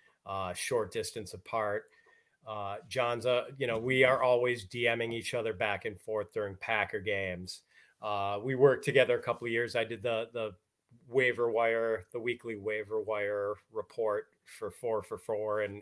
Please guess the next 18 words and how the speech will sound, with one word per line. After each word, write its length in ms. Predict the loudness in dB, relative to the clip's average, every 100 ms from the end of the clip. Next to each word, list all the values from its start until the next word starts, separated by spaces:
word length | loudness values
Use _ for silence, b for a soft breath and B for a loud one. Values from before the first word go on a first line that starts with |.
| -6
and 300 | -6 -8 -6
John 280 | -2 -2 -2
was 140 | -4
basically 440 | -2 -2 -2 -6 -4
my 200 | -2 -2
editor 480 | -2 0 -2 -2
for 180 | -4 -6
that. 440 | -4 0 0 -2 -6 -20 _ _ -20 _ _
Um, 540 | -4 -2 -4 -6 -10 -16 _ _ _ _
so 140 | 4 12
yeah, 160 | 12
we 160 | 12 8
become 400 | 4 6 4 6
good 200 | 4 6
friends, 300 | 4 4 2
and, 120 | -4
and, 280 | -2 -4 -2
uh, 360 | -2 -2 -4